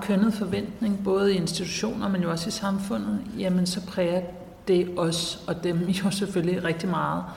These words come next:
Øhm, og der må man jo bare sige, at der har jo bare klart været en tendens til, at man, øh, vurderer drenge mere på, hvad de kan, og hvad de han-, hvordan de handler,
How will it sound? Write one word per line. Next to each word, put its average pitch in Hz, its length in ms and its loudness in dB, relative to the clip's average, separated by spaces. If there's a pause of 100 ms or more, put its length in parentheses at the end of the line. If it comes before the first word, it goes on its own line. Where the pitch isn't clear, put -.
(600)
Øhm, 165 800 2 (880)
og 190 160 2
der 226 100 8
må 240 120 8
man 202 220 4
jo 180 60 4
bare - 220 0
sige, 226 300 2
at 220 60 2
der 196 80 0
har 196 120 -2
jo 208 60 0
bare 180 320 0 (100)
klart - 300 -2
været 185 160 2
en 190 60 0
tendens 208 560 0
til, 214 380 2 (1400)
at 185 240 0
man, 180 360 2
øh, 170 340 -2
vurderer 208 340 2
drenge 175 400 -2
mere 185 260 2
på, 202 160 -6
hvad 160 140 -2
de 160 60 -8
kan, 226 260 -4 (500)
og 175 220 -2
hvad 165 160 -2
de 175 120 -2
han-, 175 280 0
hvordan 165 300 0
de 175 100 0
handler, 185 280 2